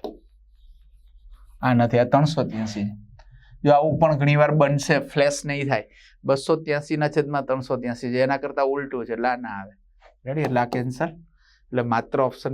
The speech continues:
B is the right option. રેડી? ચાલો.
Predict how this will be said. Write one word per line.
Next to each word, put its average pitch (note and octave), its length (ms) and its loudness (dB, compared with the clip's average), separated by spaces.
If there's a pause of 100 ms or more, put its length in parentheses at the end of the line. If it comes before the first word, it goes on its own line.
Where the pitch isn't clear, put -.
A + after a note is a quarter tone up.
B - 20 -6 (140)
is A#2+ 100 -10
the A#2+ 120 -2
right A2 200 -2
option. G2+ 260 -12 (680)
રેડી? D3+ 280 4 (580)
ચાલો. G2+ 260 2